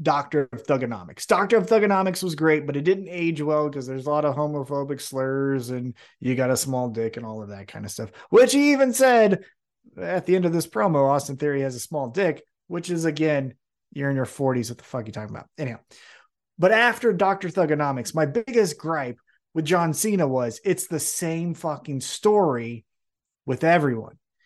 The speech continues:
It's, "I'm the champion," or, "I wanna be the champion." And after three times, I don't fucking care. Like,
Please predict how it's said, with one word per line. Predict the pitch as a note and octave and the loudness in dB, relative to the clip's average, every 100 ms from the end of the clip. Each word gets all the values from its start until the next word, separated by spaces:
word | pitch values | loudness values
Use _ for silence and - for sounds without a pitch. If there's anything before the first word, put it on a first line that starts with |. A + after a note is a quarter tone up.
| _ _ | _ _
It's, | - A2 - | -12 -10 -6
"I'm | A#2+ D#3 G#3 | 0 2 4
the | A#3+ | 4
champion," | - E3+ D#3+ D3+ D#3 D3+ D3+ D3+ C#3 - _ _ _ _ | 4 2 2 0 0 2 2 0 -6 -10 _ _ _ _
or, | - B2 | -10 -6
"I | A2+ | -4
wanna | A#2 D#3+ D#3+ | 2 4 6
be | D3 D3+ | 6 6
the | C#3+ | 4
champion." | - C3 A#2 G2+ A2+ - - _ _ _ _ _ _ _ _ - | 0 -4 -6 -8 -14 -16 -20 _ _ _ _ _ _ _ _ -2
And | F#3 | 4
after | F#3+ G#3 - G#3 | 6 4 4 0
three | E3+ G#3+ G#3+ | 2 0 2
times, | G3+ A3+ F3+ D#3 C#3+ C#3+ C#3 - _ _ _ _ _ _ _ - | 2 2 2 0 -2 -6 -8 -12 _ _ _ _ _ _ _ -6
I | B2+ | 2
don't | E3 E3 D3 | 4 2 2
fucking | D#3+ C#3+ D#3 C3 | 0 0 -2 -4
care. | D#3+ F3 G#2+ E2+ - | -2 -2 -2 -8 -8
Like, | C#3+ C3+ | -8 -8